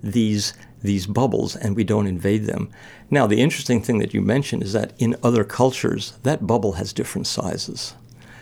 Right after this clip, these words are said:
Uh, if you read E T Hall's book, The Hidden Dimension, you'll discover that the, uh,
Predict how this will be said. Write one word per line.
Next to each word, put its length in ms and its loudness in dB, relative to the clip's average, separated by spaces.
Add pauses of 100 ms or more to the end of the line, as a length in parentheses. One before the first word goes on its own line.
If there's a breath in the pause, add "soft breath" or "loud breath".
(180 loud breath)
Uh, 300 -4
if 220 -4
you 160 0
read 420 4
E 140 0
T 180 -4
Hall's 380 0
book, 360 4
The 100 0
Hidden 260 0
Dimension, 520 0
you'll 160 -2
discover 460 0
that 300 -4
the, 260 0
uh, 200 -4